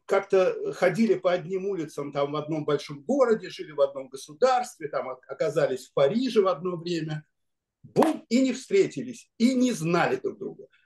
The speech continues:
А выяснилось, что все наоборот. То есть такой детектив получился.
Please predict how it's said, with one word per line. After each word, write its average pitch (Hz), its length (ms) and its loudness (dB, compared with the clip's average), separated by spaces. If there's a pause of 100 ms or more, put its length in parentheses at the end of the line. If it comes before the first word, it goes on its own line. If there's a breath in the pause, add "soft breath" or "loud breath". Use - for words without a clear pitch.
(100)
А 277 140 4
выяснилось, 277 560 0
что 226 100 0
все 254 180 -2
наоборот. 277 600 0 (560)
То 165 80 -6
есть 156 100 -6
такой 196 240 2
детектив 175 500 -6
получился. - 640 -8